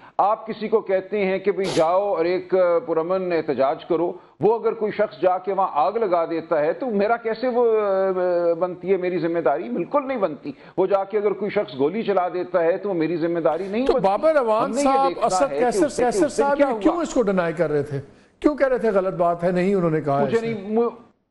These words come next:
Speaker 1: मुझे नहीं पता उन्होंने क्या डिनाई किया है, क्या कहा है। मेरी आज इमरान खान साहब से अडयाला जेल में तफसीली मुलाकात हुई है।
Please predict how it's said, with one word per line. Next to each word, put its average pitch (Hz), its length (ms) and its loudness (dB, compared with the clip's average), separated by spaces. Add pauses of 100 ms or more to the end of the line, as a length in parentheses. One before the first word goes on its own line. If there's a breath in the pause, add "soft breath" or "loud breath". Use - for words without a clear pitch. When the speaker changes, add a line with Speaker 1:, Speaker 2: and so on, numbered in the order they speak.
(600)
Speaker 1:
मुझे 196 460 0
नहीं 147 200 -2
पता 170 320 0
उन्होंने 170 340 -2
क्या 170 240 0
डिनाई 160 320 -2
किया 165 300 -2
है, 175 60 -4
क्या 165 200 0
कहा 147 280 -2
है। 190 140 -6
मेरी 156 200 -2
आज 143 220 2
इमरान 139 260 -2
खान 147 240 -4
साहब 139 260 -2
से 170 280 -2
अडयाला 135 420 -2
जेल 131 260 -2
में 139 240 -4
तफसीली 143 440 -4
मुलाकात 131 560 -2
हुई 110 220 -6
है। 135 240 -2